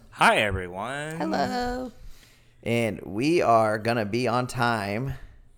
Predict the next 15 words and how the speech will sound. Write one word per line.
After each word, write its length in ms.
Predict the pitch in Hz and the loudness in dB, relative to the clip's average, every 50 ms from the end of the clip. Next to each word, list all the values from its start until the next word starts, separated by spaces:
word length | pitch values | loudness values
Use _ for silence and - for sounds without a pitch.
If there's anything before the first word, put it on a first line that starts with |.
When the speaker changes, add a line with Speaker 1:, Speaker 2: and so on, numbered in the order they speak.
| - - - 156 - - - - - | -14 -8 -8 -8 -8 -10 -14 -6 -2
Speaker 3:
if 180 | 117 117 110 | -2 -2 0
it's 160 | 117 107 - - | -2 -4 -2 0
going 320 | - 117 117 123 127 120 | 0 2 2 2 2 4
by 200 | 117 117 117 117 | 6 6 6 6
the 120 | - - - - | 6 4 2 4
day, 540 | - - 127 131 123 117 - 113 - - 135 135 | 4 6 8 8 8 8 6 6 4 2 2 2
<laughs> 60 | - - | 2 4
Monday, 560 | 123 127 131 127 113 110 101 101 104 110 127 - - - - - - - - | 4 4 4 4 2 2 4 4 2 2 0 -2 -6 -14 -18 -20 -20 -6 -2
but 120 | 113 107 101 | 0 0 2
not 220 | 120 123 117 - | 4 2 4 4
by 140 | 117 120 117 | 6 6 6
the 100 | 117 113 | 6 4
time 460 | 113 - - 131 131 131 135 131 123 | 0 2 4 4 4 4 4 2 2
of 200 | 117 110 107 - | 0 -2 0 2
upload. 600 | - 127 127 - - 104 95 95 95 101 113 127 | 2 2 2 0 -4 -4 -2 -2 -2 -4 -4 -6